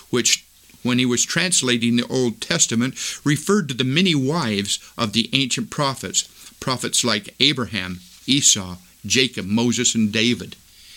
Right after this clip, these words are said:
He inquired of the Lord why these men were blessed, when by standards of Joseph's day, they would be under condemnation.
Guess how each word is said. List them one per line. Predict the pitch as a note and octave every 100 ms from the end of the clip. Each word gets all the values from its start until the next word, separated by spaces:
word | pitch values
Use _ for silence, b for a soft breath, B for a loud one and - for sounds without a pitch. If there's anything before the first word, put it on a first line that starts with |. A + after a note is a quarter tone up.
| B B B B B -
He | G#3+
inquired | F#3 - - B3 A3
of | E3
the | D3
Lord | D3+ C3+ B2+ C3
why | C3+ C#3
these | C3 D3 C#3+
men | B2+ B2 B2
were | A#2+
blessed, | G2 B2 A2 E2+ - - - B B -
when | C3+ C#3
by | C3 B2
standards | - - D3+ D#3 C3+ A#2+
of | A#2 F#2+
Joseph's | F2 C#3+ G#3 A#3 C3 - -
day, | A2 F#2+ F#2+ G#2+ - B B -
they | A2
would | A#2 G#2+
be | F#2 G2+
under | G#2 G2
condemnation. | - A2 G2+ F#2+ G2 G#2+ G#2 F2 F2